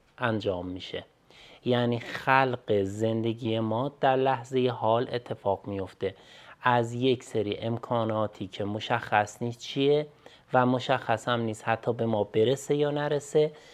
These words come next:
در لحظهٔ حال با حضور در نیروی حال ما می‌تونیم بهترین اتفاقات رو بسازیم و گذر کنیم.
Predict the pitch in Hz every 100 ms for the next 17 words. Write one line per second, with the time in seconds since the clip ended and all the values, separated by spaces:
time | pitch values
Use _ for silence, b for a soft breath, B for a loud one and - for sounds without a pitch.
0 | B B - 123 123 123 120 - 110 117
1 | 110 107 104 95 - B B B - 123
2 | 120 131 123 117 123 117 107 110 107 107
3 | 110 110 110 107 - 110 104 92 B B
4 | B 113 113 - 113 101 113 110 - 110
5 | 110 107 107 113 - 110 107 98 - 110
6 | 110 - 139 139 143 147 143 143 - -
7 | 113 104 95 - 98 90